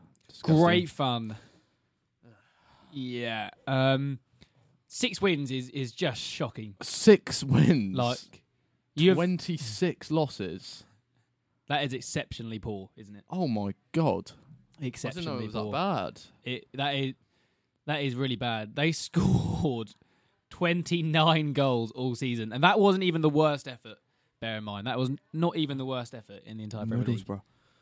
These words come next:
Speaker 2: Middlesbrough were that team with twenty-seven goals they scored.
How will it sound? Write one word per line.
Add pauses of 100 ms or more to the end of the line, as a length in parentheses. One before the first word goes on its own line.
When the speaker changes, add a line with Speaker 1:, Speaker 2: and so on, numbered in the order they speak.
(320)
Speaker 2:
Middlesbrough (380)
were
that
team
with
twenty-seven
goals
they
scored.